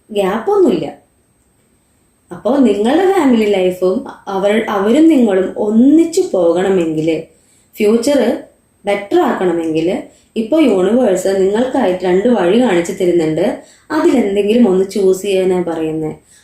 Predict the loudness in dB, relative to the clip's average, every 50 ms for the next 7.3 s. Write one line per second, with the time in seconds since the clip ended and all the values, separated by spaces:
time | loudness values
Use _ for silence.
0 | _ -8 -4 -2 -2 0 0 0 0 2 2 2 2 2 0 -2 -4 -4 -4 -4
1 | -2 -2 -2 0 0 -2 -2 -2 -2 -2 -2 -2 0 0 2 2 2 0 -2 -4
2 | -4 0 2 2 2 2 2 2 0 -2 -4 -4 -2 -2 0 0 0 0 0 0
3 | -2 -4 -8 _ _ _ _ _ _ _ -6 -2 0 0 2 2 4 4 4 4
4 | 4 2 2 0 0 0 -2 0 0 0 0 0 0 0 -2 -2 -2 -12 -10 -4
5 | -2 0 0 2 2 2 2 2 0 0 -2 -4 -4 -6 -6 -6 -6 -8 -14 _
6 | _ _ _ _ _ _ _ _ _ _ -12 -6 -4 -4 -4 -2 -2 -2 -2 -2
7 | -4 -4 -8 -8 -8 -10